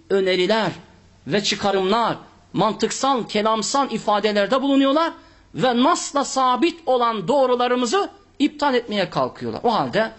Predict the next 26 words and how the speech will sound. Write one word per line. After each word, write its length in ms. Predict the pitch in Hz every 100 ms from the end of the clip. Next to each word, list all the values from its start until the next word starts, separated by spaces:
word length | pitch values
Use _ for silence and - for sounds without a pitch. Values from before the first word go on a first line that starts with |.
| - - - - -
Ben 260 | 285 262
bu 80 | 220
somut 380 | 220 240 247 -
örneklerle 600 | 208 202 196 214 220 170
şunu 280 | - 196 320
öğretmek 360 | 254 - 156 143
istedim 340 | - 135 127
kardeşlerim 640 | 175 170 147 139 143 135
acizane. 680 | 175 180 160 170 165 254 302 - - - - - -
Selef-i 520 | - - 226 285 294
salihin 840 | 262 254 247 247 247 330 320 247 - - -
teslimiyet 640 | 214 208 202 185 196 254 -
gösterir. 460 | 151 - 120 - - - - - - - - -
Kur'an 440 | - 233 294 285 262
ne 140 | 311
dedi, 200 | 277 262
sünnet 480 | - 269 277 302 302
ne 140 | 302
dedi, 160 | 285 311
iman 460 | 277 269 254 240 175
eder. 200 | 120 - _ _ _ -
Zahiren 600 | 151 233 240 294 285 269
iman 360 | 262 269 294
eder, 300 | 285 277 349 339 - _ _ _ _ -
anlamını 600 | 226 254 254 262 294 233
doğrular 520 | 262 254 254 302 339